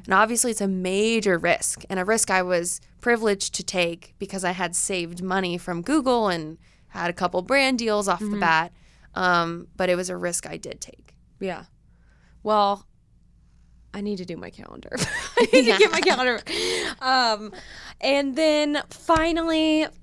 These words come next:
Speaker 2: to all the girls listening
Speaker 1: Hey,
Speaker 2: that want to be
Speaker 1: ladies.
Speaker 2: like you,
Speaker 1: Oh my God.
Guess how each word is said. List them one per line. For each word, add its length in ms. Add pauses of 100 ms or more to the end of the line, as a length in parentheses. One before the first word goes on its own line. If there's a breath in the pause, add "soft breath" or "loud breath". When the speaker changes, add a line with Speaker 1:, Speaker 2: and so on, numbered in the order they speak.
(120)
Speaker 2:
to 600
all 200
the 100
girls 460
listening 920 (160)
Speaker 1:
Hey, 180
Speaker 2:
that 180
want 240
to 80
be 160
Speaker 1:
ladies. 20
Speaker 2:
like 240
you, 540
Speaker 1:
Oh 60
my 160
God. 920